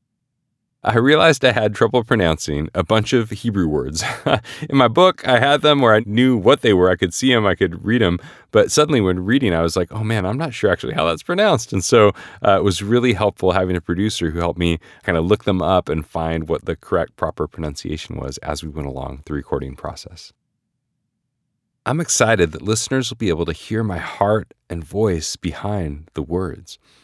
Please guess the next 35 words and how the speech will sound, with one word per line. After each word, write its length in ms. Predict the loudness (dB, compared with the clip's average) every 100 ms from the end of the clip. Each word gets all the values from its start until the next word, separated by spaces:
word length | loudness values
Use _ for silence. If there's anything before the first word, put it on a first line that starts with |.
| _
You 60 | -10
know, 260 | -4 -4 -4
my 180 | -2 -2
first 400 | -2 -6 -6 -2
book, 300 | 0 0 -2
there 80 | -4
was 120 | -4
an 80 | -2
audiobook 500 | 0 0 0 -2 -4
made 260 | -2 -2 -4
for 280 | -6 -4
it, 100 | -4 -6 -18 -4
but 140 | -2
I 60 | 0
didn't 160 | 2
even 140 | 4 4
find 240 | 2 0
out 140 | 0 0
it 60 |
was 120 | 0
being 180 | 0 0
made 180 | 2 2
until 240 | 2 -2
after 400 | -2 -2 -2 0
it 100 | 0
had 80 | 0
already 300 | 2 2 2
been 160 | -2 -6
recorded 500 | -6 2 2 2 0
by 140 | -2
a 100 | -2
professional 460 | -4 -2 -2 -2 -6
voice, 360 | -2 -2 -2
which 160 | -6 -10
was 160 | -8